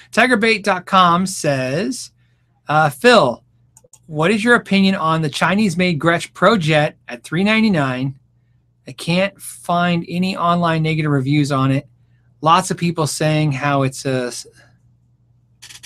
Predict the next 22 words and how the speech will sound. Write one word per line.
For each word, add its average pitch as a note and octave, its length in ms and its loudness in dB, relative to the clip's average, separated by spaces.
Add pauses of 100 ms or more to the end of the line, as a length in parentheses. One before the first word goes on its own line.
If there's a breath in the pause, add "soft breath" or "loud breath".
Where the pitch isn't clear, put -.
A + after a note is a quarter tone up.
(2250)
I'm D3+ 100 2
gonna E3+ 120 4
say F3 120 4
steal D3 640 2
'cause D#3+ 120 0
it D3+ 60 2
says F#3+ 220 4
steak, D#3 360 2
but E3 100 4
I E3 80 4
think F#3+ 180 2
you G3 60 6
mean F#3 120 6
steal F#3 280 4
at C#3+ 80 2
that D3+ 120 2
price D3+ 220 2
point. G#2 240 -14 (480 loud breath)
"My G3+ 180 4
experience A#3+ 440 0
with G#3+ 100 -6
the, G#3 120 -6